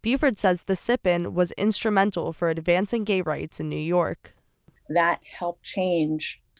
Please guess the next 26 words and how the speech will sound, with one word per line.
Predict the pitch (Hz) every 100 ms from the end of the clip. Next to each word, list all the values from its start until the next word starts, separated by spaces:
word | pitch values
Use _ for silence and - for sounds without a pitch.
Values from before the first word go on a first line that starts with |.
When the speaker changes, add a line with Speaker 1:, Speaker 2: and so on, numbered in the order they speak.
| -
Speaker 2:
that | 165 180 156 -
particular | 165 175 - 160 156 156 151 151 _ _
prejudice | 202 165 165 151 -
against | - 160 - -
gay | 156
people, | - 165 - 147
that, | - 165 - 165
you | 170
know, | 151 -
they |
cannot | 151 165 156 -
be | 160
served | - 160 151 147
just | 165 -
because | 151 147 147
they're | 151 151
gay. | 143 - - _ -
It | 170 -
clarified | - 165 220 214 247 240
laws | 160 147 175 233 -
that | 151 165
you |
couldn't | 151 185 190
discriminate. | 208 - 165 151 147 147 165 _ _ -
And | 175 170 165 165 156 - - _ -
now | 202 196 220 190 170 170